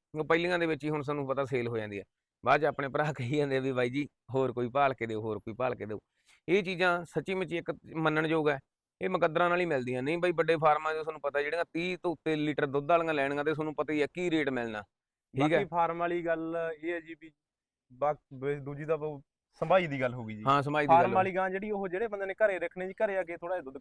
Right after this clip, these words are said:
Speaker 2: ਘੱਟ ਦਿੰਦੀ ਹੈ, ਇਹ ਸਾਡਾ ਆਪ ਦਾ ਤਜਰਬਾ।
Speaker 1: ਹਾਂਜੀ ਵੀਰੇ, ਉਹ ਖੁੱਲੀ ਰਹਿੰਦੀ ਹੈ ਨਾ ਚੌਵੀ
Speaker 2: ਇਹ
Speaker 1: ਘੰਟੇ।
Speaker 2: ਕ੍ਰਾਸ 'ਚ ਹੈ ਜੀ ਗਾਂ।
Speaker 1: ਹਾਂਜੀ।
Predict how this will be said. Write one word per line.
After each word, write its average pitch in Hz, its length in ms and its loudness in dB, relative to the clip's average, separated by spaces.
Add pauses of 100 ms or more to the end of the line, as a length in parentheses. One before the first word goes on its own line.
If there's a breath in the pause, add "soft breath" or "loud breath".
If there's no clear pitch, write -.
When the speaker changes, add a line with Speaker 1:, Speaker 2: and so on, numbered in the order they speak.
Speaker 2:
ਘੱਟ 143 120 -6
ਦਿੰਦੀ 120 220 -10
ਹੈ, 160 40 -6
ਇਹ 185 60 -8
ਸਾਡਾ 156 280 6
ਆਪ 139 100 2
ਦਾ 131 120 -2
ਤਜਰਬਾ। 120 380 -8 (120)
Speaker 1:
ਹਾਂਜੀ 156 200 4
ਵੀਰੇ, 180 220 4
ਉਹ 220 180 4
ਖੁੱਲੀ 175 260 0
ਰਹਿੰਦੀ 170 220 2
ਹੈ 165 40 4
ਨਾ 151 160 -2
ਚੌਵੀ 135 260 -2
Speaker 2:
ਇਹ 123 60 2
Speaker 1:
ਘੰਟੇ। 135 100 2
Speaker 2:
ਕ੍ਰਾਸ 170 320 6
'ਚ - 100 -12
ਹੈ 156 100 4
ਜੀ 131 160 -4
ਗਾਂ। 131 200 0
Speaker 1:
ਹਾਂਜੀ। 117 300 -4